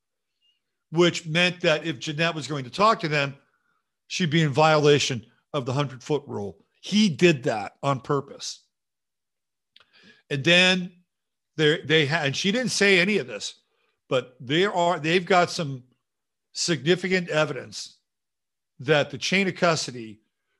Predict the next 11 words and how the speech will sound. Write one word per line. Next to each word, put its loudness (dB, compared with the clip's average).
with -4
a 0
lot 4
of 0
these -2
votes 0
was -8
broken. -8
Four 2
hundred 2
votes 0